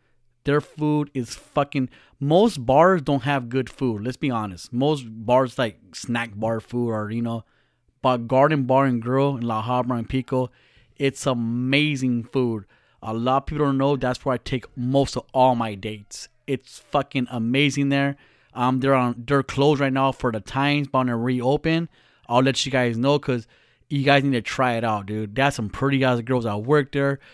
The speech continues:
Their food's amazing. Customer service is just top of the fucking line.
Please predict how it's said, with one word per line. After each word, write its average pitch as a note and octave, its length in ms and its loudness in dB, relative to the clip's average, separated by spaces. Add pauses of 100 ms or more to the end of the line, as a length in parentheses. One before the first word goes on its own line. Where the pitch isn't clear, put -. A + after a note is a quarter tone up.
(140)
Their A2 160 -2
food's C#3+ 380 0
amazing. C3+ 480 2
Customer B2 460 -2
service D3+ 500 -2
is A#2 100 -6
just A#2+ 200 -10
top C3 260 2
of A#2+ 100 -2
the A2 80 -10
fucking A#2 540 -4
line. C3 360 0